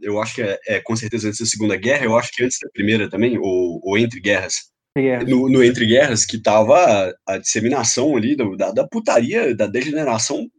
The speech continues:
Speaker 1: cem por cento. Era um, uma Alemanha comandada pelos, pelos banqueiros, a galera que, que comandava a usura ali, os juros.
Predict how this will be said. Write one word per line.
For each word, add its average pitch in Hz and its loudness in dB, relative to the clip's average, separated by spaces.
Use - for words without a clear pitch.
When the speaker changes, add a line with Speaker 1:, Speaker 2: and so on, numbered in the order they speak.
Speaker 1:
cem - -4
por 120 -4
cento. 139 0
Era 101 2
um, 104 4
uma 104 0
Alemanha 107 2
comandada 98 0
pelos, 90 -6
pelos 95 -8
banqueiros, 107 0
a 98 0
galera 95 2
que, 90 -12
que - -20
comandava 101 0
a 101 2
usura 101 0
ali, 101 0
os 101 -2
juros. 107 -8